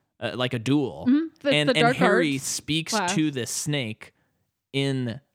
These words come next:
Speaker 1: Parseltongue. So everyone's like, "He's the heir. He's a bad dude." And it looks like he was getting it to attack someone.
Speaker 2: But when he was actually getting it to not attack a kid.
Speaker 1: Yeah.
Speaker 2: Nice touch, man. Um,
Speaker 1: And
Speaker 2: sure remember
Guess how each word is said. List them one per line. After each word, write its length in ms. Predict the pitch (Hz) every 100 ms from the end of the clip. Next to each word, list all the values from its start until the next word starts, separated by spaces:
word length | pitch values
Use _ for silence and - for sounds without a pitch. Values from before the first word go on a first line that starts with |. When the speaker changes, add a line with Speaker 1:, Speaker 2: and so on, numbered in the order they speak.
| -
Speaker 1:
Parseltongue. 640 | 147 156 - 117 113 104 101
So 120 | 151 151
everyone's 340 | 143 147 139
like, 220 | 117 101
"He's 380 | - 143 151 156
the 140 | 139 -
heir. 320 | 113 110 104 _
He's 280 | - 123 123
a 60 |
bad 300 | 110 107 107
dude." 180 | 110 104
And 140 | 101
it 40 | 107
looks 300 | 110 131 -
like 140 | 123
he 80 | 131
was 140 | 110
getting 240 | 101 110 110
it 140 | 107
to 80 | -
attack 360 | 95 - 98 -
someone. 380 | 92 80 50 -
Speaker 2:
But 200 | 214 214
when 100 | 226
he 60 | 220
was 120 | 196
actually 280 | 196 190 190
getting 160 | 185 180
it 80 | 165
to 100 | 185
not 340 | 175 160 -
attack 320 | 156 - -
a 60 | -
kid. 320 | - - - _
Speaker 1:
Yeah. 100 | - - - _ _
Speaker 2:
Nice 320 | 277 254 202
touch, 340 | - 262 - -
man. 220 | 175 220 - - -
Um, 320 | 254 233 190
Speaker 1:
And 140 | 139
Speaker 2:
sure 100 | 143
remember 100 | 143